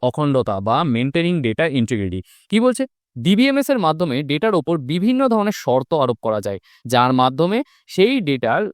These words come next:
যে অখণ্ডতা সেটা বজায় রাখা যায়। তথ্যের সামঞ্জস্যতা কি হয় এতে? যেহেতু ডেটার পুনরাবৃত্তি কমে যায়, কার মাধ্যমে? ডিবিএমএস এ। প্রথমেই আমরা জানতে পারলাম,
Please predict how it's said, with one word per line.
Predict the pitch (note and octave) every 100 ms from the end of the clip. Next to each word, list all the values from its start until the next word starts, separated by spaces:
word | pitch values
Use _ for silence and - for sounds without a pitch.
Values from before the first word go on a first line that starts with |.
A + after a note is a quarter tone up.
| _ _ B2+
যে | B2+ C3 C3 _ -
অখণ্ডতা | C#3+ - B3+ A#3 D3+ E3+
সেটা | E3 C3+
বজায় | G3 A#2 A2+ G#2
রাখা | G2+ G2+
যায়। | G2+ G2 _ _ _ _ _ F3+
তথ্যের | F#3+ - - G#3+ A3 G#3+
সামঞ্জস্যতা | - D3 D#3+ D3+ C3+ - C3 G#2+ G#2 G#2+ _ _ _ -
কি | G3+
হয় | F#3+ F#3+
এতে? | F3 F#3+ - _ C3+
যেহেতু | G3 C4+ A#3+ F3
ডেটার | G3 C3+ E3 A3+ A3
পুনরাবৃত্তি | F3+ F#3+ A#3 A#3 A#3+ C4
কমে | G#3+ A3+ A#3
যায়, | C#3+ C#3+
কার | G#3 G#3+
মাধ্যমে? | A#3+ B3
ডিবিএমএস | A3+ G#3 F#3+ F#3+
এ। |
প্রথমেই | G3+ G#3 G#3+ G#3 G3
আমরা | F3+
জানতে | D#3+ C#3 C3+
পারলাম, | B2 G#2 G#2+